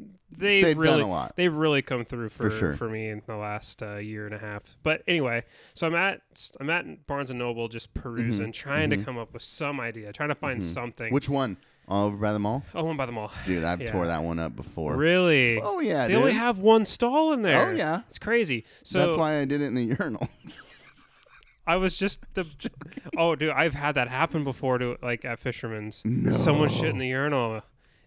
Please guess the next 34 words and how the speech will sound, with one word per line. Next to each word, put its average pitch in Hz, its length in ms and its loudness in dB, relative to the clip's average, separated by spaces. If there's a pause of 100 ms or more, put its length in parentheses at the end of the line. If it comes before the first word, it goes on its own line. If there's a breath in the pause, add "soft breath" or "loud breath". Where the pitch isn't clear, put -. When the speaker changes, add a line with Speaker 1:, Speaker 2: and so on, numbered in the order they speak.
Speaker 1:
Anyway, 165 420 6
so 156 220 -6
I'm 160 220 2
there, 147 280 4
and 131 160 2
I'm 131 80 4
Speaker 2:
Okay. 131 80 4
Speaker 1:
like, 123 200 4
all 147 140 10
of 170 60 6
a 156 60 0
sudden, 139 300 2
it - 20 -10
just 123 240 -2
hits - 260 -2
me, 110 120 -14
man. 107 200 -8
It's 123 140 -4
like 135 100 4
one 143 140 4
of 139 40 0
those 139 240 2
where, 131 100 2
Speaker 2:
Yeah. 117 60 6
Speaker 1:
like, 113 260 2
Speaker 2:
Oh. 262 180 8 (260)
Speaker 1:
it's 147 160 -2
coming, 123 340 -2 (160)
Speaker 2:
Mm-hmm. 151 360 0
Speaker 1:
and 127 180 0
you 123 60 0
gotta 117 240 2
go. 113 180 -10
Speaker 2:
Yeah. 110 320 2